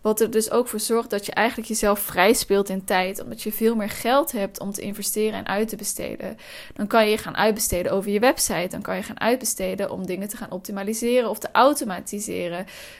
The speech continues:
Dan kan je werk uitbesteden aan een V A. Ehm, en dat is eigenlijk de omgekeerde <laughs> wereld van hoe ik het, eh,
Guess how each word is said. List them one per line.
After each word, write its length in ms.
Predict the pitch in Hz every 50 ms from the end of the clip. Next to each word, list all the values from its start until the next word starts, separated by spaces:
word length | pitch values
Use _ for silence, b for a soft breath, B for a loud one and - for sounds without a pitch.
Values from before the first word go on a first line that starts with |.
| B
Dan 140 | B 208 190
kan 180 | - 220 208 214
je 100 | 220 208
werk 300 | 208 220 226 247 302 -
uitbesteden 600 | - 202 196 185 214 - - 202 190 190 - -
aan 140 | 165 185
een 120 | 190 196 202
V 100 | - - 220 214 208 -
A. 440 | - 247 254 208 185 - - - B B B B B B B B B
Ehm, 360 | - 208 208 208 208 208 208 208 - - - - - - _ _ _ _ _ _ _ _ _ _ _ - _ _ _ _ _ -
en 80 | 220
dat 120 | 220 247 262
is 80 | -
eigenlijk 360 | - 240 262 285 - 269 233
de 60 | - -
omgekeerde 520 | 233 269 - - - - - - - 285 262
<laughs> 60 | 269 254
wereld 280 | 247 220 233 240 247
van 140 | - 196 208
hoe 200 | 202 208 214 220
ik 100 | 220 220
het, 220 | - 196 196 - -
eh, 240 | 190 185 185 -